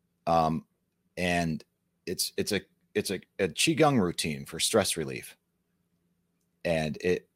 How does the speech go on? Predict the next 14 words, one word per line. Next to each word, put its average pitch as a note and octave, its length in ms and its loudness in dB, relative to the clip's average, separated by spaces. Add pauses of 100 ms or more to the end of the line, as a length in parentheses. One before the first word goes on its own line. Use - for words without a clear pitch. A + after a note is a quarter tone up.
(220)
allows F2+ 260 2
you F2 80 -2
to D#2+ 80 -2
release E2+ 340 2
tension, F2+ 520 -2
soothe G#2 260 0
your E2+ 140 0
mind, D#2+ 320 -4
and D#2+ 160 -4
empower E2 640 -2
yourself D2+ 600 -2
with D2+ 240 -8
ten D#2 400 -8
easy-to-learn C#2+ 720 -10